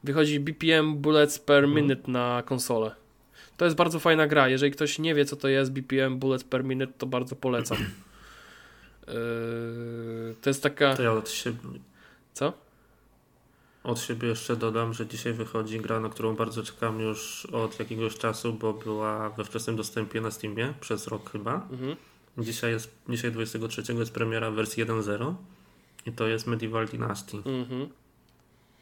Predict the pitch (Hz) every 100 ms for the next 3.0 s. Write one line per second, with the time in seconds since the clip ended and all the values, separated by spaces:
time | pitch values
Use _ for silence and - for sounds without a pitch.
0 | _ _ _ _ - 120 117 120 - _
1 | 127 117 120 117 120 120 117 113 135 127
2 | - - - - - 131 127 127 120